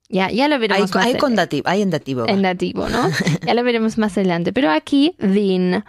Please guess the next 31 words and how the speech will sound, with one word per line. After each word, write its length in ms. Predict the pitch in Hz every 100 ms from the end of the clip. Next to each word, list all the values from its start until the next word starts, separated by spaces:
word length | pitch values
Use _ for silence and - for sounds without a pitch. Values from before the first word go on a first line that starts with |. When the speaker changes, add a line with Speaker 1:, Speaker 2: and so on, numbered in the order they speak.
| - -
Speaker 2:
Ujú. 100 | 139 - -
Speaker 1:
Sehr 160 | 226 185
gut. 240 | 175 - - _ _ _ _ _
Am, 380 | 233 233 226 220
también 380 | 220 220 254 381 - _ _ _ _ _ _ _
hemos 400 | - 240 233 - _
visto, 520 | 254 254 - - 277 392 480 -
eh, 160 | 240 226
otra 200 | 226 226
vez 280 | 226 320 - _ - - -
cómo 460 | - 214 220 233 -
formamos, 800 | 233 220 214 220 220 240 - - -
em, 360 | 214 208 202
frases 320 | 208 220 - 240
subordinadas 720 | 226 220 208 196 196 277 -
con 160 | 214 -
als, 580 | 285 320 208 - - - _
que 160 | - 196
es 60 | 196
Speaker 2:
Ujú. 60 | 202
Speaker 1:
nuestra 280 | 220 247
palabra 460 | 220 226 214 226 262
para 300 | - 180 175 -
cuando, 540 | - 220 226 233 330 -
pero 160 | 196
solo 280 | 190 - -
en 120 | -
el 120 | - 180
pasado, 440 | - - - -
¿no? 140 | - 392
Speaker 2:
Sí. 180 | -